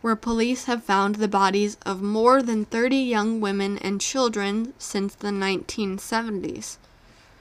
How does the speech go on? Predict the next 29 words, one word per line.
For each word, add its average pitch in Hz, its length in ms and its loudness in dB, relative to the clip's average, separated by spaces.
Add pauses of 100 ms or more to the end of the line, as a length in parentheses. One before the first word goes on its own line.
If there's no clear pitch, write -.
(640)
A 214 80 -6
federal 294 580 4
agent 214 460 0
who 233 140 -4
has 220 140 0
been 240 300 -4
working 269 460 2
the 247 80 -4
case 214 400 -4
unsuccessfully 214 1040 -6 (560)
for 202 240 -2
years 262 580 0 (140)
described 220 600 -2
the 220 120 -2 (120)
Texas 208 500 -4
killing 240 440 -2
fields 190 480 -2 (380)
as 196 420 -2 (480)
a 214 80 -4
perfect 359 480 0
place 247 340 0
for 226 140 -6
killing 254 380 -2
someone 254 480 2
and 208 260 -2
getting 202 300 -2
away 190 360 0
with 185 280 -6
it. - 260 -10